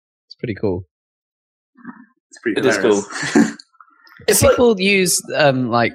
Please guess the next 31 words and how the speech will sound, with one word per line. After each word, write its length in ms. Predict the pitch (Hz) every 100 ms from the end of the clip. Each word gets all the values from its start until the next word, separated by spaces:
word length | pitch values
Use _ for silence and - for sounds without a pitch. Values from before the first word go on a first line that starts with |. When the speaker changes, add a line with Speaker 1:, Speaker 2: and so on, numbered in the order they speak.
| -
Speaker 1:
tile 260 | - 143 127
maps 360 | 113 98 -
more 420 | - 113 110 98 92
than 160 | 95 95
they 100 | 95
used 320 | 98 104 -
to 80 | 95
in 340 | 82 78 58 -
Dwarf 200 | 87 82 - _ -
Fortress, 380 | 90 - 76
'cause 160 | - 113
I 40 | 127
feel 100 | 160
like 140 | 139
everything 340 | 123 143 139
I've 100 | 120
seen 380 | 101 123 107 104
has 340 | 95 95 95 -
had, 200 | - 104 98 _ _ - 151
like, 160 | 104 92 98 -
graphics 680 | 117 104 - 85 98 - - _
when 160 | - 92
I've 100 | 87
seen 180 | - 85
it 120 | 76 - 78
lately. 460 | 90 - - - - 101 _ _ - -
Speaker 2:
Well, 200 | 208 185
there's 140 | 180
been, 320 | 196 180 190 -
there's, 200 | 170 165 -
they, 260 | - 165